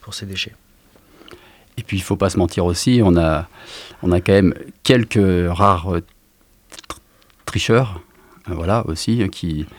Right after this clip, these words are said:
Speaker 2: qui, qui choisissent le forfait un, euh, et puis, euh, et puis qui vont pas mettre, euh, leur poubelle, euh,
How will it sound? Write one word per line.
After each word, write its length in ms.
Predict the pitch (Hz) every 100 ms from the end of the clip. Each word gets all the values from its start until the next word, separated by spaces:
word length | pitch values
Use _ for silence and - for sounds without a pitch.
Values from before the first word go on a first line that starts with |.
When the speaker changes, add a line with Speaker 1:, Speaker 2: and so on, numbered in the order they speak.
| - - - _
Speaker 2:
qui, 560 | - - 82 78 73 - - - - - - _ - 90 -
qui 100 | 107
choisissent 400 | - 101 98 -
le 80 | 90
forfait 800 | 90 - - 82 76 87 - - -
un, 420 | 92 104 113 95
euh, 80 | 82 -
et 100 | -
puis, 320 | - 92 95 82
euh, 120 | 82 - - - - - - - -
et 100 | -
puis 160 | 87 104
qui 140 | -
vont 100 | 90
pas 120 | 90
mettre, 300 | 90 98 -
euh, 240 | 87 82 82
leur 140 | -
poubelle, 380 | - 92 95 92
euh, 300 | 80 73